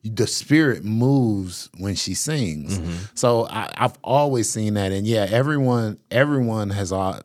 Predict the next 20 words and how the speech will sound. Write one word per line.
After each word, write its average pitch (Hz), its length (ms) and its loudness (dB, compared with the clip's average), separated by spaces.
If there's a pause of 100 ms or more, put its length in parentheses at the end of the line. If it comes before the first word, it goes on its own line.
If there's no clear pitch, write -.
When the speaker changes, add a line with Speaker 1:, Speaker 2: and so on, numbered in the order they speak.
Speaker 1:
had 95 320 -2
similar 110 400 -2
comments 90 520 -4
to 92 80 -4
that. 82 140 -6
Speaker 2:
Mm-hmm. 87 460 -6 (480)
Speaker 1:
So 202 160 4
yeah, 220 240 2
man, 208 300 2
it, 208 140 -2
it's 208 220 0
good. 233 260 4
And, 190 160 2
and 170 260 2
obviously, 170 720 0
you 160 260 -2
know, 156 300 2
moving 143 420 4
forward, 151 640 0
um, 123 460 0